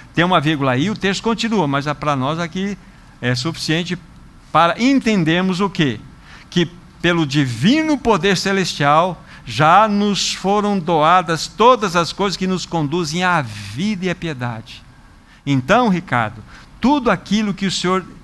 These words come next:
exige de você de medida, você tem uma medida,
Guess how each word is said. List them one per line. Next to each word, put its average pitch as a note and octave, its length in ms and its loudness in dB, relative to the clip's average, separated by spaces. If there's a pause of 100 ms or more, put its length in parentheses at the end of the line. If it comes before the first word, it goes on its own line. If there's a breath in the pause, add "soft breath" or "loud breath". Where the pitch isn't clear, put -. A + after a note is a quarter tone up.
(120)
exige F3 460 -2
de E3+ 120 -6
você E3 360 -4
de D#3+ 140 -6
medida, C#3 500 -4 (920)
você C3 220 -6
tem E3 140 -2
uma G3 120 0
medida, E3 500 -2